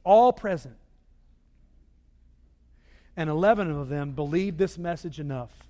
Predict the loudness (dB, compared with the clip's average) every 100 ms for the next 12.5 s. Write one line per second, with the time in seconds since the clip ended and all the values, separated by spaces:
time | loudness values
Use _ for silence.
0 | _ _ -20 -20 _ _ _ _ -20 -20
1 | -20 _ -20 -20 -10 -6 -4 -6 -4 -6
2 | -4 -6 -8 -10 -12 -14 -20 _ -20 -20
3 | _ _ _ _ -20 _ _ _ _ _
4 | _ _ _ _ _ _ _ _ -20 -20
5 | _ -20 -20 -2 2 4 6 8 6 4
6 | -2 -6 -6 -6 -6 -6 -8 -12 -18 -20
7 | -10 -8 -4 -4 -4 -8 -20 -20 -20 -10
8 | -8 -4 -6 -4 -8 -6 -8 -8 -12 -10
9 | -4 -2 -4 -4 4 6 6 4 0 -2
10 | -4 -2 -2 -6 -12 -20 _ _ _ _
11 | -2 -2 0 0 2 2 0 -4 -12 -12
12 | -12 -12 -14 -20 -20